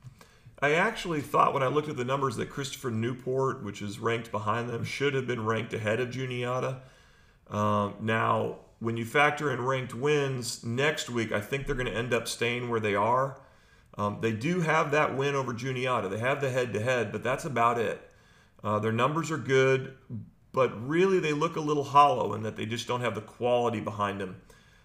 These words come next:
Um, and it's gonna be interesting to see how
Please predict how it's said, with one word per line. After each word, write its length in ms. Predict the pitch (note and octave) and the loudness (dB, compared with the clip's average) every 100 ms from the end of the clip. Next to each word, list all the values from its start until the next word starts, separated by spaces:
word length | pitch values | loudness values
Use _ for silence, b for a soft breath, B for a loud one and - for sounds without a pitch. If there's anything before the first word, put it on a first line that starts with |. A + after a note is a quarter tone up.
| b - | b -2
Um, 360 | G#2 G#2+ G#2+ | 2 4 2
and 140 | - B2+ | -2 -4
it's 120 | - | -2
gonna 120 | F3+ | 0
be 120 | E3 | 2
interesting 380 | E3+ E3 - C#3+ | 0 -2 -6 -6
to 60 | A#2+ | -4
see 340 | - D3+ C#3 | -2 0 0
how 520 | B2+ B2+ B2 B2 - | 0 2 2 2 -4